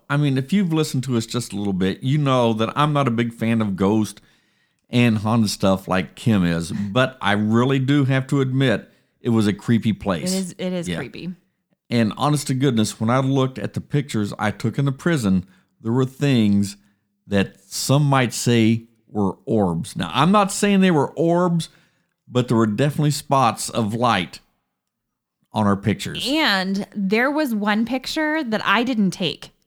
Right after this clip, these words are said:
Speaker 2: Like, it was just, it was like a picture of just a flash. And I, I didn't take it. It was not a picture that I, and I deleted it from my phone because it was really creepy.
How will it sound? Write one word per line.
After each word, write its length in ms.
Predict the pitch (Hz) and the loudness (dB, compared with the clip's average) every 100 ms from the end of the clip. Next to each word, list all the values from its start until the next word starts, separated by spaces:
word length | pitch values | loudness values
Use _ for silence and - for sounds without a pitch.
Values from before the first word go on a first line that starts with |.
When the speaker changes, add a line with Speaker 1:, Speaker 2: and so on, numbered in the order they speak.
| _ _ _ _ _ _ - | _ _ _ _ _ _ -4
Speaker 2:
Like, 300 | 170 165 - _ _ - | -2 -2 -6 _ _ -2
it 180 | 214 220 | 0 2
was 380 | 214 196 196 | 2 2 0
just, 400 | 185 214 214 214 - | -2 0 0 -2 -4
it 180 | 214 | -4
was 300 | 202 220 208 | 0 0 0
like 240 | 202 190 196 | 0 0 0
a 80 | 190 | -2
picture 420 | - 240 - 247 | -4 -4 -2 0
of 180 | 196 190 | 0 0
just 280 | 196 190 | -2 -2
a 60 | 180 | -6
flash. 680 | - 185 156 123 - - - _ _ _ - | -6 -4 -2 -2 -8 -10 -12 _ _ _ -4
And 120 | 190 | 0
I, 180 | 185 190 - | 0 0 -2
I 80 | 214 | 0
didn't 340 | 190 226 208 | 2 2 2
take 260 | 185 180 165 | 0 -2 -4
it. 200 | 69 - | -6 -4
It 160 | 196 180 | -4 -2
was 400 | 202 170 - - | -2 -2 -6 -2
not 380 | 185 170 170 190 | 2 2 2 0
a 40 | |
picture 540 | - 190 - 185 170 | -4 -6 -4 -2 -2
that 160 | 165 165 | 0 0
I, 460 | 160 156 156 151 - _ _ _ _ - | 0 0 0 -2 -8 _ _ _ _ -6
and 140 | 190 | 0
I 140 | 185 190 | 2 2
deleted 400 | 190 202 208 220 | 0 0 0 -2
it 80 | |
from 160 | - 185 | 0 0
my 140 | 185 | 0
phone 200 | 175 170 | -2 -4
because 240 | 165 - 175 | -4 -6 -10
it 60 | |
was 100 | 165 | -12
really 220 | 170 135 - | -10 -12 -10
creepy. 400 | - - - | -12 -12 -14